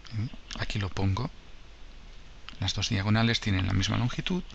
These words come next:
y le llamamos D porque es lo que vamos a calcular. Bueno, entonces, mm, vamos a ir viendo, en-, entreviendo en esa figura unos triángulos rectángulos que nos servirán para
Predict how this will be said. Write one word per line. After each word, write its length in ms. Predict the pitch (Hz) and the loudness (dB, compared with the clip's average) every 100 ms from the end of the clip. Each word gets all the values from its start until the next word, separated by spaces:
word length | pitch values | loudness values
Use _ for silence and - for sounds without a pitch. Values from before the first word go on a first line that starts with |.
| - - - - | -10 -8 -10 -10
y 120 | - 104 | -2 0
le 100 | 98 | 2
llamamos 480 | 95 98 95 104 | 4 4 6 4
D 260 | 117 117 170 - | 6 6 4 0
porque 220 | - - 101 | -2 -2 0
es 80 | |
lo 80 | 104 | -2
que 100 | - | 2
vamos 280 | 98 98 101 | 2 4 2
a 40 | |
calcular. 580 | 98 92 - 95 104 - - - - - - - - | 0 0 2 0 0 -2 -4 -6 -8 -10 -8 -6 -2
Bueno, 180 | - 98 | 0 0
entonces, 440 | - 123 117 120 - - - - - | 2 4 6 6 2 -4 -12 -12 -4
mm, 380 | - 113 104 107 110 | 6 8 8 4 2
vamos 360 | - 139 160 143 | 4 8 8 8
a 340 | 135 127 120 - - 220 | 8 8 6 2 -2 2
ir 180 | 160 151 170 | 2 2 0
viendo, 760 | 143 180 180 135 113 113 151 - - - - - | 6 12 12 12 10 4 2 -6 -14 -14 -14 -4
en-, 340 | 120 110 113 - | 4 4 4 0
entreviendo 920 | 110 101 107 107 165 156 110 104 110 | 2 4 6 8 10 10 10 8 6
en 120 | 110 | 6
esa 160 | 104 127 | 6 4
figura 480 | - 117 110 110 - - - - - - - - - - - - - | 2 2 4 2 0 -8 -10 -12 -12 -12 -12 -12 -12 -12 -14 -10 4
unos 260 | 135 147 | 8 8
triángulos 400 | - 147 139 135 | 6 8 8 6
rectángulos 600 | 139 127 135 131 127 131 | 2 4 6 6 6 4
que 100 | - | 4
nos 140 | 113 104 | 4 4
servirán 540 | 110 110 113 107 127 - - - - - - | 2 2 6 6 4 0 -14 -16 -14 -12 -4
para 440 | 110 104 110 123 | 0 4 4 2